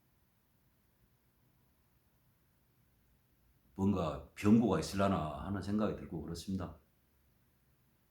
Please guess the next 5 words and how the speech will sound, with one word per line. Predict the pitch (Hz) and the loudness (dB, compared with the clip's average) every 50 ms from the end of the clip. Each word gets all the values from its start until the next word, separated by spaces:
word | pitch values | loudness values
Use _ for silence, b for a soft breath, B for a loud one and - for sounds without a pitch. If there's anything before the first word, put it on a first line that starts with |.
| _ _ _ _ _ _ _ _ _ - | _ _ _ _ _ _ _ _ _ -6
아무쪼록 | - 95 101 107 87 - 107 98 92 92 90 85 78 - - - - _ _ _ _ - | 0 2 4 4 4 4 2 2 2 2 0 -2 -4 -6 -10 -16 -20 _ _ _ _ -6
우리 | 87 101 107 104 | 0 4 4 6
모두가 | 87 87 98 113 113 117 107 104 101 95 95 98 92 82 80 73 69 - - _ _ _ _ _ _ _ _ _ _ _ _ _ _ _ | 6 4 2 0 0 0 2 2 4 4 4 4 2 2 0 -4 -8 -14 -18 _ _ _ _ _ _ _ _ _ _ _ _ _ _ _
감당할 | - - - 107 104 117 123 131 127 117 110 | -10 -4 2 4 8 8 10 10 10 8 8
만한 | 110 110 107 92 80 71 71 - | 6 6 4 2 0 -2 -8 -12